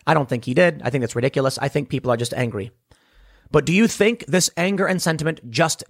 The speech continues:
disappears? It doesn't. I do not want this to happen. That's the other thing that really annoys me. They're like, "By talking about it, Tim, you're encouraging it." Oh, oh, oh, I wrote the article for N B C News and the New York Book Review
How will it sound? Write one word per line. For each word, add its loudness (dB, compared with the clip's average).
disappears? -2
It -8
doesn't. 0
I 2
do -2
not 0
want 0
this -2
to -2
happen. -6
That's -6
the 4
other 4
thing -2
that -4
really -2
annoys -4
me. -6
They're -2
like, 0
"By 4
talking 0
about 0
it, -20
Tim, -4
you're 0
encouraging -2
it." -10
Oh, 4
oh, 4
oh, 2
I 2
wrote 2
the -4
article 0
for -2
N -2
B -4
C -2
News 0
and 0
the 0
New 0
York 2
Book 0
Review -2